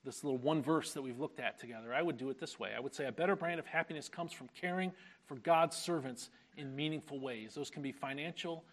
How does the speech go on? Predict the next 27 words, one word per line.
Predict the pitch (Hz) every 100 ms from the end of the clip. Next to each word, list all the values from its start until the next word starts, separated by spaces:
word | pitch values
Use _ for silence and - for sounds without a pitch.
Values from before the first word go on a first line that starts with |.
| _ _ -
and | 120
th-, | 127 -
those | 143 151
could | -
be | 139 139 135 - _ _ _ -
personal. | 175 156 135 104 - - _ _ _ _ _ - - - - _ _ _ _ _ _ _ _ _ _ _ _ _
A | -
better | 190 233
brand | 170 196 202
of | -
happiness | 190 196 175 143 -
comes | - 185 185
from | 151 -
caring | - 190 202
for | - 156
God's | 139 156 160
servants | - 175 139 117 - - _ _ 139
in | 127
meaningful | 139 170 170 - 139
ways. | 123 110 101 95 - - - - _ _ _ _ -
This | 208 - - - - _ _ _ _ _ _ _ _ _ _ _ -
is | 143
a | 131
better | 147 156
brand | 151 135 120 110 117
of | -
happiness | 139 123 120 107 - - - -